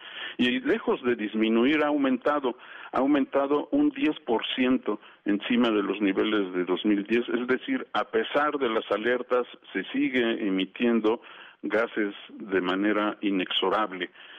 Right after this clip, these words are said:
Y, eh, en la próxima conferencia de las partes de la Convención Marco de las Naciones Unidas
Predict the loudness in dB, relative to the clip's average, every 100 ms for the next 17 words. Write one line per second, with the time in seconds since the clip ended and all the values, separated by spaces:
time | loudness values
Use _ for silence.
0 | -12 -2 2 2 0 -2 0 2 2 2
1 | 0 0 -2 2 0 0 -2 0 0 2
2 | 0 0 0 0 -2 -2 -2 -2 -4 -8
3 | -4 -4 -2 0 0 2 0 0 -2 -2
4 | -2 -2 -4 0 0 2 2 2 2